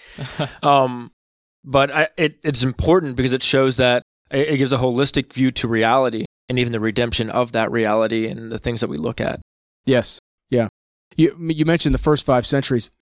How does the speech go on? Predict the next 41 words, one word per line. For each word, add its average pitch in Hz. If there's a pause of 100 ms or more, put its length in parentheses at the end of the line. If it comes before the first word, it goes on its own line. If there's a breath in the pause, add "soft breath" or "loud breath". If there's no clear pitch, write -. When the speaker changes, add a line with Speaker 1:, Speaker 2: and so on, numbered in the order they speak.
(140)
Speaker 3:
Chalcedon 151
is 113
within 123
that 117 (320)
first 127
five 113
centuries 110 (100)
for 110
us. - (400)
So 156
we, 160
we 160 (480)
have 139
a 123
much 139 (160)
stronger 143 (100)
tie 107 (260)
to -
Chalcedon 127 (480)
than 135
we 131
do 127
to 117
Second 143 (260)
and 127
Third 131
Constantinople, 120
and 117
even 110
the 107
Second 117
Council 110
of 110
Nicaea, 110
which 131
we'll 123
talk 120
about 110
in -
a 101
minute. 113